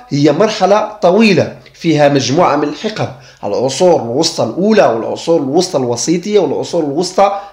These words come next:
المتأخرة وعصر النهضة. في نفس الحقبة لدينا ولادة الرسول صلى الله عليه وسلم في القرن السادس،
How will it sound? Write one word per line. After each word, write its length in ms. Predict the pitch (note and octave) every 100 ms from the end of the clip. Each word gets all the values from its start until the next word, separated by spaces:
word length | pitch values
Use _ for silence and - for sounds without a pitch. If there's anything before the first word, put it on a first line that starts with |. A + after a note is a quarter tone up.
| -
المتأخرة 960 | G3+ G3 F3+ - D#3+ - D3+ F#3+ - -
وعصر 400 | C3+ B2 F#3 A3 -
النهضة. 480 | G3 F3+ C#3 A#2 G#2+ - - -
في 220 | - F#3
نفس 240 | A#3+ -
الحقبة 600 | A#3 G#3 A#3 - C#3 E3 -
لدينا 360 | C3+ C#3+ G#3 G3
ولادة 400 | C#3+ D#3 F#3 F3
الرسول 360 | D3+ D#3 F3 D#3+
صلى 220 | C#3+ C#3
الله 320 | D3+ D#3 C#3+
عليه 180 | C3+ D3
وسلم 460 | C#3+ C#3+ D3 C#3+ A2+ - _
في 260 | - D3+ -
القرن 540 | A#2 - F3+ C#3+ A2 C#3
السادس، 800 | A#2+ - - F3+ F#3 A#3+ A3+